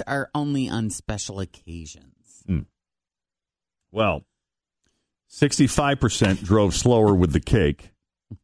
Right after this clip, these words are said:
Speaker 2: Sixty percent were more cautious and gentle with their braking with the cake. Fifty percent took slower turns with the cake.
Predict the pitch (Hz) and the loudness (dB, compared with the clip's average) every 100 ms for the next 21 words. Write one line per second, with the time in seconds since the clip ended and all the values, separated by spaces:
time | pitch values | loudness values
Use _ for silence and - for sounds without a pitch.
0 | _ _ 104 _ _ _ _ _ _ - | _ _ -20 _ _ _ _ _ _ -2
1 | 104 107 95 92 113 104 101 95 - 107 | 0 2 2 4 2 2 2 2 2 2
2 | 92 98 85 85 95 90 87 80 78 65 | 2 2 4 4 4 4 2 2 2 2
3 | 117 131 123 123 113 - 120 107 - - | 2 2 2 2 2 2 2 2 -2 -4
4 | 110 - 95 87 104 90 - 98 - 104 | -2 -2 -2 0 2 0 2 -2 0 2
5 | 80 78 - 131 135 139 139 131 - - | 2 2 0 0 2 4 4 2 -2 -2
6 | 127 107 - 123 110 | 0 2 2 2 2